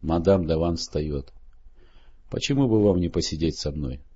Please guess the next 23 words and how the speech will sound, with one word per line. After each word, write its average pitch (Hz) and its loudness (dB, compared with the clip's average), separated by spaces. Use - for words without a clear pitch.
Она 113 2
не 87 -4
без 92 -6
колебаний 92 0
опускается 92 -2
в 82 -2
одно 85 0
из 82 -4
кожаных 82 -4
кресел. 82 -6
Я 92 4
сажусь 82 -2
в 76 -10
другое. 73 -4
Может 101 2
быть, 82 -4
желая 95 2
придать 92 0
себе 82 -4
уверенности, 92 0
я 80 -2
зажигаю 78 -2
сигару. 71 -6